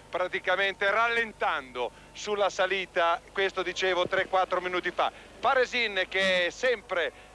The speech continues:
a portare avanti Tonkov, Olano, Gon-, Gonchekov, Olano, poi Chiappucci, Zaina, Ugrumov, poi Berzin, e poi subito dietro c'è Rebellin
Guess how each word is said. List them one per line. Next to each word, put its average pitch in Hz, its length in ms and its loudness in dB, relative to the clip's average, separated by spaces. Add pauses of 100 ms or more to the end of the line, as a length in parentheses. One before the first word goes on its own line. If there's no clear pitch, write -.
a 185 140 -2
portare 202 480 0
avanti 185 640 -2
Tonkov, 240 840 0
Olano, 202 680 2
Gon-, 208 260 0 (140)
Gonchekov, 196 640 0 (400)
Olano, 202 560 2
poi 208 520 2
Chiappucci, 214 680 -4 (100)
Zaina, 208 560 2 (360)
Ugrumov, 196 1120 2
poi 208 320 0
Berzin, 202 760 -2 (600)
e 196 260 0
poi 220 460 2
subito 233 440 -4
dietro 220 440 0
c'è 214 300 0
Rebellin 226 840 0